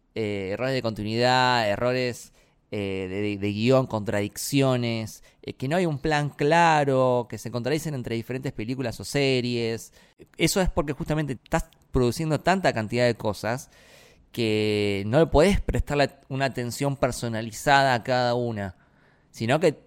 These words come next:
es como que le das a cada director lo suyo y, y no hay una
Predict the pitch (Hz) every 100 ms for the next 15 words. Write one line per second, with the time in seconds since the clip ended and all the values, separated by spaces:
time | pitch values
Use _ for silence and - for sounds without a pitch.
0 | _ 117 - 131 113 98 98 95 92 92
1 | - - 104 110 135 147 110 127 139 120
2 | 113 139 139 123 - 147 - 175 175 -
3 | 117 104 110 _ 117 107 107 139 147 120
4 | 107